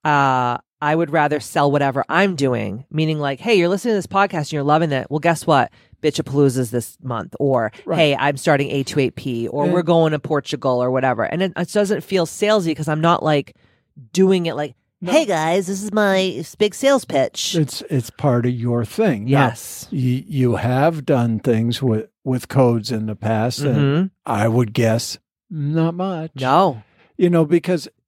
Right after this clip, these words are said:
Speaker 2: if you're lucky, your engagement from that audience is one to two percent.
Speaker 1: Yes.
Speaker 2: And even if they go do it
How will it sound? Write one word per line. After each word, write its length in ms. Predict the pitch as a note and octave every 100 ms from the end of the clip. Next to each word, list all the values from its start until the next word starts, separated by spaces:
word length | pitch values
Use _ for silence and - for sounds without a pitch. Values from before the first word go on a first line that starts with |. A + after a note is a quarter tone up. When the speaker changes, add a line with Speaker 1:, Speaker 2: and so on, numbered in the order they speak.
| -
Speaker 2:
if 280 | G#3 -
you're 220 | F#3+ D#3+ C3
lucky, 760 | A#2+ B2 D#3 F3 C#3+ A2+ G2 _ _ _ _
your 320 | - C#3 C3+
engagement 840 | C3 C3+ B2 B2 C#3 C#3+ D#3+ F3+ F3
from 240 | - D3+
that 220 | C#3 C3
audience 580 | B2+ B2 C#3 D#3+ E3 -
is 200 | C3+ A2+
one 400 | A#2 G#2+ B2 B2
to 160 | A#2+ C#3
two 260 | - C3+ A#2
percent. 640 | - A#2+ - B2 F#2 A#2+
Speaker 1:
Yes. 460 | C3+ B2 A#2 - - _ _ _
Speaker 2:
And 600 | D3 F#3+ A3 C#3+ D3 F3+ - _
even 280 | - D#3 G3+
if 120 | F#3+ C3+
they 140 | D3+
go 180 | B2+ C3
do 320 | A2 C#3+ G#3+
it 220 | F3 D#3+